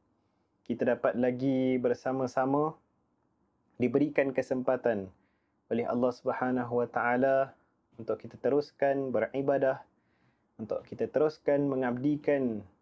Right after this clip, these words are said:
dan mendekatkan diri kita kepada Allah Subhanahu wa Taala. Alhamdulillah.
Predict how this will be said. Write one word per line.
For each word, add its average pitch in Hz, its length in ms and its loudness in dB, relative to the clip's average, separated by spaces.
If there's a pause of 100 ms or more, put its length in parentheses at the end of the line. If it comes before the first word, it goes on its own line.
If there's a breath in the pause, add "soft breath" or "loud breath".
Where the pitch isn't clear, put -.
(380)
dan 117 120 2
mendekatkan 123 640 0
diri 135 160 2
kita 127 320 0
kepada 120 320 0
Allah 123 320 0
Subhanahu 113 880 -4
wa 104 80 -4
Taala. 104 480 -2
Alhamdulillah. 113 800 -2